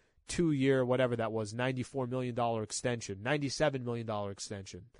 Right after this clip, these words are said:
But I don't think it's just in the Lakers' hands. I think,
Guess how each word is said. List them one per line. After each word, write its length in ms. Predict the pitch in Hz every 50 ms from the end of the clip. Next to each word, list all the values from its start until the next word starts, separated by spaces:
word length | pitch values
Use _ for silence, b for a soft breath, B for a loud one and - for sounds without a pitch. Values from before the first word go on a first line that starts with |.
| _ _ _ _ _ _ - _ _
But 100 | 156 165
I 80 | 175
don't 180 | 190 220 247 247
think 180 | - 285 - -
it's 160 | 208 - -
just 240 | - 196 185 - -
in 80 | 180
the 80 | 165 156
Lakers' 340 | 151 156 160 - 151 127 -
hands. 340 | - 165 151 113 135 -
I 60 | 120 120
think, 200 | - 156 135